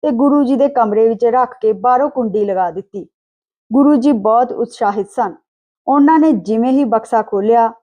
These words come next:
ਅੰਦਰੋਂ ਭਾਲੂ ਨਿਕਲਿਆ ਤੇ ਉਹਨਾਂ ਤੇ ਹਮਲਾ ਕਰ ਦਿੱਤਾ।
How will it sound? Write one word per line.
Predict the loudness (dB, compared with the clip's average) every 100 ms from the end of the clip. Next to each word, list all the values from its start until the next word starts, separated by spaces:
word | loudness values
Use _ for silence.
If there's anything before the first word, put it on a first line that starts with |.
| -4
ਅੰਦਰੋਂ | 0 2 0
ਭਾਲੂ | 0 0 0 0 0
ਨਿਕਲਿਆ | -2 -4 -2 0 0 -2 _ _ -2
ਤੇ | -2
ਉਹਨਾਂ | 0 0 2 0
ਤੇ | 0 -2
ਹਮਲਾ | 0 -2 2 0
ਕਰ | 2 -2
ਦਿੱਤਾ। | -2 -10 -8